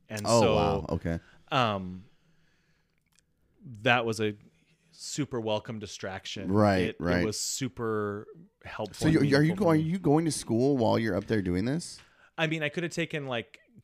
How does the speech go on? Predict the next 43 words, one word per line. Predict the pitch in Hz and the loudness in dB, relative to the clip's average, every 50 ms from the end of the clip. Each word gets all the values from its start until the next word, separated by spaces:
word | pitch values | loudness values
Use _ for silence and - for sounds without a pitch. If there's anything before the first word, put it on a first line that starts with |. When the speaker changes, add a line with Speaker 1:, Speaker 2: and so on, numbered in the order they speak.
| _ | _
Speaker 1:
online | - 120 123 120 113 107 104 110 | -6 -4 -4 -4 -4 -6 -6 -8
classes | 104 - 117 113 107 107 | -6 -4 -4 -2 2 4
Speaker 2:
Right. | 117 123 123 117 | 6 6 6 6
Speaker 1:
or | 113 | 6
something | 104 82 - | 4 2 0
if | 110 | -4
I | 104 | -4
wanted | 101 101 104 107 104 - | -6 -6 -6 -8 -6 -8
to, | 131 110 | -6 -6
but | 107 98 | -2 0
basically, | 117 123 113 - 113 95 107 101 | 2 2 2 0 -6 -8 -8 -6
no. | 101 104 98 90 85 87 87 87 | -6 -6 -6 -6 -8 -10 -4 -2
I, | - 135 135 147 | 0 0 2 0
Speaker 2:
Oh, | 143 123 110 95 | 0 0 -2 -2
okay. | 107 135 - 104 78 | -4 -2 -4 -4 -2
Speaker 1:
so | - 143 127 120 117 | 0 2 2 2 2
that | 110 120 120 120 | 2 0 0 0
was | 117 123 107 - | -2 -6 -8 -10
what | 113 113 120 117 | -8 -4 -4 -2
I | 107 104 | -2 -2
did | 98 110 104 92 | -4 -6 -8 -8
for | - 107 | -10 -12
winter | 101 95 - 95 | -14 -14 -14 -14
quarter, | - 107 98 107 | -12 -10 -10 -8
which | 117 - | -4 -2
also | 156 147 147 147 143 | 0 0 0 0 -2
meant | 131 123 113 | -4 -4 -4
I | 113 | -4
was | 107 101 - | -4 -6 -6
postponing | - 135 123 110 - - 131 123 113 110 | -4 -4 -4 -4 -4 -6 -6 -4 -4 -4
graduation. | 107 113 107 104 98 104 110 117 | -4 -2 -2 0 2 2 2 4
Speaker 2:
Yeah, | 131 135 120 95 82 78 73 | 4 4 4 2 2 0 -2
that's | - 92 92 - 101 | -2 -4 -2 -2 -4
what | |
I | 95 | -4
was | 87 98 | -4 -2
gonna | 95 87 | -4 -2
ask. | 85 95 110 101 87 82 - - | -2 -2 0 0 -2 -2 -4 -4
Speaker 1:
Um, | 143 131 123 113 107 107 - _ - | -6 -6 -6 -6 -10 -12 -14 _ -8
and | 143 127 | -6 -6
so | - - 143 131 | -4 -4 -2 0
I, | 135 135 139 139 139 131 - _ _ _ _ _ _ _ _ _ _ _ _ _ | 0 0 0 -2 -4 -6 -10 _ _ _ _ _ _ _ _ _ _ _ _ _
I | 120 127 127 123 127 127 123 123 123 123 123 123 120 117 | 2 2 4 4 2 2 0 0 0 -2 -2 -4 -6 -8